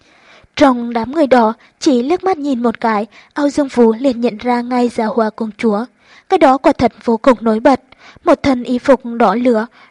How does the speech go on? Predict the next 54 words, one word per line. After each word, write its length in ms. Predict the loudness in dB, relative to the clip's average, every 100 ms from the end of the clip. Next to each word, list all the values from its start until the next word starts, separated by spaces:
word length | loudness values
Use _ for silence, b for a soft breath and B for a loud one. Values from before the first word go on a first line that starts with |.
| b
đỏ 280 | 2 2 -2
hoa 180 | -4 -2
văn 200 | 0 -2
trên 260 | 0 -2 -2
áo 260 | -6 -6
khoác 260 | -4 -4 -4
ngoài 260 | -2 -2 -2
vô 160 | 0 0 2
cùng 200 | -2 0
hòa 160 | -6
hợp 300 | -4 -6 -4
với 120 | -6
cảnh 160 | -4 -6
vật 220 | -4 -4
xung 220 | -4 -8 -4
quanh. 240 | -2 -2 -4 b b b b
Thắt 200 | -2 2
lưng 260 | 0 0 -6
hình 260 | -6 -6
hoa 220 | -4 -4
huệ, 320 | 0 0 0 -2 B B B
ôm 180 | 0
lấy 220 | 0 -4 -2
vòng 200 | -2 -2 -2
eo 200 | -6 -4
tuyệt 280 | -4 -4
đẹp 200 | -2 -6
nhỏ 180 | -4 -6 -6
nhắn 220 | -10 -6
của 160 | -4
nàng. 300 | -2 -2 -4 -6 b b b b
Cánh 180 | -2 0
tay 200 | -2 -2
con 220 | 0 -2
dài 280 | 0 0 0
nhẹ 160 | -6
nhàng 280 | -6 -6 -6 -4
vùng 140 | -4 -2
lên 220 | -6 -6 -4
uyển 120 | -6
chuyển, 340 | -2 -4 -4 -12 B B B
tóc 160 | -2 2
của 100 | -2
nàng 260 | 0 -4 -2
cột 260 | -2 -2
thắt 260 | -2 -6 -4
lên 300 | 0 0 0
nhìn 180 | -4 -4 2
vô 120 | 2
cùng 280 | 4 0 0
cầu 200 | -2 -2
kỳ 260 | -2 -6
phức 260 | -2 -4 -2
tạp 200 | -2 -2